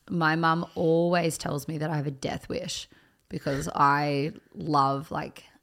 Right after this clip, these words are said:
anything that's, like, you know, adrenaline pumping. Like, I just love that kind of stuff. So that's, that's gonna be on my bucket list for this year,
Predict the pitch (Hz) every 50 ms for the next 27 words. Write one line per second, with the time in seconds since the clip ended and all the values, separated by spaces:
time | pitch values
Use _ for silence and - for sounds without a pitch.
0 | _ _ - 156 147 151 151 135 - 151 147 143 131 - - - - - - -
1 | - - - - - - _ - - 165 - - 151 147 - 151 139 151 139 135
2 | 139 135 135 135 - - 156 143 147 143 139 135 135 131 131 135 131 135 - -
3 | - - - - - - _ _ _ _ - - 160 156 - - 139 139 139 131
4 | 151 135 - - - 135 - - - - - 147 - - 160 143 - 165 156 -
5 | - - - - _ _ _ - _ _ _ _ _ _ _ _ _ - 202 196
6 | 196 - - - 214 220 220 233 220 208 208 190 175 - 156 147 - - - 160
7 | 147 143 143 - - - - - - - _ - - _ _ _ _ _ _ _
8 | - 156 131 - 156 147 - - - 143 123 - - - 160